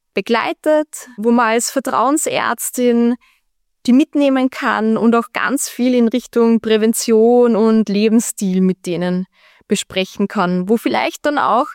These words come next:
das Thema, man hat zu wenig Zeit, überhaupt gar nicht mehr zur Sprache kommt, sondern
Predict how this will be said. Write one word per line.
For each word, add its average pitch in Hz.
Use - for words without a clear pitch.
das 233
Thema, 254
man 233
hat 240
zu 226
wenig 240
Zeit, 226
überhaupt 240
gar 233
nicht 262
mehr 247
zur -
Sprache 190
kommt, 180
sondern 202